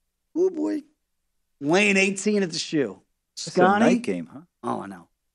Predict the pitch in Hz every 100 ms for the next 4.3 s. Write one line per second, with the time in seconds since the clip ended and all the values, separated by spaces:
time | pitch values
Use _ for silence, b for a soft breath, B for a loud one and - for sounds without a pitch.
0 | _ _ - 170 175 - _ _ _ _
1 | - 151 147 - _ - 143 - - 143
2 | 151 147 - - 190 214 208 170 170 147
3 | - 165 165 147 131 135 156 147 - -
4 | 170 120 98